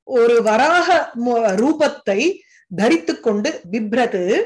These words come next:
எதுக்காக? க்ஷிதிதல உத்தாரணாய, இந்த பூமியை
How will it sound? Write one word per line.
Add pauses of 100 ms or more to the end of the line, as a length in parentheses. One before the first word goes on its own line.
(460)
எதுக்காக?
க்ஷிதிதல
உத்தாரணாய,
இந்த
பூமியை